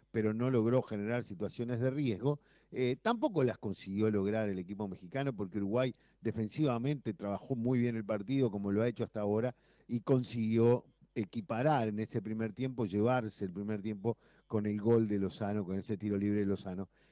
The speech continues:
que le había permitido sacar la ventaja. El segundo tiempo mostró la otra cara que tenía esta selección, y que creo que es otro de los elementos por los cuales se fue ganando mucha simpatía.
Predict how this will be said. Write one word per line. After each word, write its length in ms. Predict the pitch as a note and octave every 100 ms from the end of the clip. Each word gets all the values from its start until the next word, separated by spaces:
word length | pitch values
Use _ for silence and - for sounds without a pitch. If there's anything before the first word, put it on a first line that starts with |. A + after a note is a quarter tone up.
| _
que 100 | A#2
le 100 | G#2+
había 200 | G#2 G#2+
permitido 560 | F#2+ G2 F#2+ F#2+ F#2+ F#2+
sacar 360 | - F#2 E2 E2
la 80 | D2
ventaja. 480 | C2 - - - _ - - A2+
El 140 | - C#3+
segundo 340 | A#3 C#4+ B3+
tiempo 420 | B3 A3 C4 A#3 _ _ _ -
mostró 400 | D#3 D#3+ - A3
la 180 | G#3+ G3+
otra 260 | A#3 E3 D3+
cara 320 | G3+ F#3 A2+
que 140 | A2
tenía 380 | G2 A2+ B2 A2
esta 240 | G#2 -
selección, 560 | E2+ F2+ E2+ - E2 D#2 _ _ _
y 100 | B2
que 120 | C3+
creo 180 | C3+ G3
que 80 | D#3
es 120 | E3
otro 200 | F#3+ F#3
de 80 | E3
los 160 | C3 B2
elementos 320 | A#2 C#3 D#3+
por 120 | C3
los 100 | A#2
cuales 360 | - D3+ C#3 A2
se 100 | G2
fue 240 | - D3+
ganando 460 | A2+ G#2 G#2+ A2 G#2+
mucha 320 | G2 G2 F#2+
simpatía. 500 | G2 E2 E2+ F2 F2+